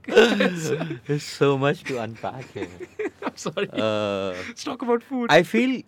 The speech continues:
Speaker 2: I, you know, I think this question has been something that's really informed a lot of my work and, um,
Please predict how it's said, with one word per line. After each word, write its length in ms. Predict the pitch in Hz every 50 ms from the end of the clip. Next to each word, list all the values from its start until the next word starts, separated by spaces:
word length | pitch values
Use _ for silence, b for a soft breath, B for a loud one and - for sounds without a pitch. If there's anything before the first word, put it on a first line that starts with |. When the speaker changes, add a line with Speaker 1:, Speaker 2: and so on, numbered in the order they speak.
| _ _ _ _ _ _ _ _ _ _ _ _ _ _ _ _
Speaker 2:
I, 160 | - 113 131 123 -
you 240 | 120 135 127 143 151
know, 260 | 156 160 180 185 160 156 143 - -
I 140 | 123 127 127
think 220 | - 165 170 151
this 140 | 135 131 -
question 480 | - - 113 113 - - - 131 127
has 260 | 127 123 120 117 107 101
been 280 | _ - 117 113 113
something 400 | 107 - 104 101 - - 110 110
that's 260 | 110 107 101 - -
really 180 | 117 107 101 113
informed 500 | 113 104 98 - 101 95 101 101 101 98
a 40 | 104
lot 240 | 101 98 90 90 95
of 80 | 95 _ _ -
my 480 | 92 90 92 92 92 92 92 90 87 b b b b b b b b b b b b - - 107
work 440 | 90 87 92 87 87 104 147 160
and, 420 | - - 104 92 90 90 87 85 85
um, 440 | 80 87 87 85 85 85 82 82